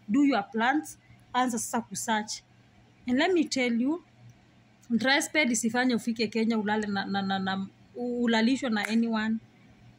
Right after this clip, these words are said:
Sawa? Yeah, dry spell isifanye uji waste. Weka dry spell kando, tamaa kando.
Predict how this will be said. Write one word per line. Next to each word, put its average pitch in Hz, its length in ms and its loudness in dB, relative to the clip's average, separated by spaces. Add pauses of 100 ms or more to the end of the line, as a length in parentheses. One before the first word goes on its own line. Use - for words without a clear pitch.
(180)
Sawa? 226 560 0 (360)
Yeah, 214 380 0 (140)
dry 262 200 0
spell 277 240 0
isifanye 220 460 -2
uji 202 200 -6
waste. 202 480 -6 (1500)
Weka 277 220 4
dry 247 280 4
spell 254 320 0
kando, 247 460 0
tamaa 240 400 2
kando. 233 540 0